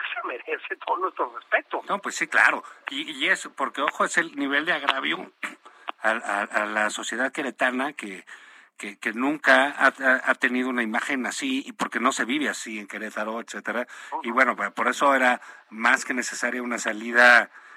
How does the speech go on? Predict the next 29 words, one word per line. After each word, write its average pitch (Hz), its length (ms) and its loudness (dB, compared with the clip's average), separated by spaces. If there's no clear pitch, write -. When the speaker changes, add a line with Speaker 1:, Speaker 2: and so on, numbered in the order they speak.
Speaker 2:
efectiva, 135 680 2
clara, 123 420 8
contundente 113 840 0
del 113 200 0
gobernador 101 480 -4
de 101 80 -12
Querétaro, 90 420 -8
¿no? 110 220 -8
Y 123 80 -6
creo 196 160 8
que 240 80 8
lo 156 180 10
hizo. 151 440 6
Ah, 110 120 -2
por 123 160 4
ahí 139 280 6
le 127 200 0
quisieron, 123 640 0
le 104 80 -12
quisieron 143 320 2
partidizar 110 540 2
el 101 80 -10
asunto, 135 400 -4
a 113 80 -2
Pigmenio 117 520 -2
y 110 80 -8
esa 110 220 -10
gentuza, 123 520 -8
¿no? 190 60 -4